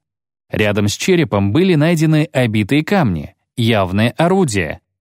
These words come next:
что позволило зачислить Зинджантропа в наши предки и наделить его способностью к осмысленному труду при столь небольшом объёме головного мозга.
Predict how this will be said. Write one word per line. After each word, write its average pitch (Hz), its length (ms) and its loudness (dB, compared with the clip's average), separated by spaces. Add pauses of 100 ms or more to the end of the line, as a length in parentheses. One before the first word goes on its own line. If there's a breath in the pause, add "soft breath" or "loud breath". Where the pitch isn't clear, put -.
(140)
что - 260 -2
позволило 160 640 2
зачислить 127 720 -2
Зинджантропа 113 840 0
в 85 60 -6
наши 107 300 0
предки 147 580 -2 (300)
и 135 120 2
наделить 117 520 0
его 123 180 2
способностью 123 920 0
к - 80 -4
осмысленному 104 800 0
труду 131 420 0 (280)
при 156 140 2
столь 202 340 2
небольшом 185 720 2
объёме 131 580 2
головного 113 640 0
мозга. 92 560 -2